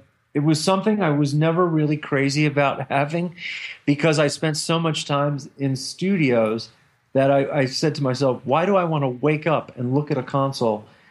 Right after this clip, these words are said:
when in just a couple of hours I'll be looking at a console for twelve hours?"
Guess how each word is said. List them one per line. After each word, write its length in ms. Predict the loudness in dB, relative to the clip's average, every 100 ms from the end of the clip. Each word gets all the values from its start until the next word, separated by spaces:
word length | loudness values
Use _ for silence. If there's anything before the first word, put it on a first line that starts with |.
| _ _
when 360 | 0 2 2 0 -2
in 180 | -2 2
just 220 | 0 0
a 40 |
couple 340 | -2 -2 0 2
of 100 | 2
hours 340 | 2 2 0
I'll 120 | -2
be 140 | -2 -4
looking 440 | -2 0 0 0
at 120 | 0
a 40 | 0
console 380 | 0 -2 -2 -4
for 120 | -4
twelve 320 | 0 2 2
hours?" 480 | 2 2 0 -2 -6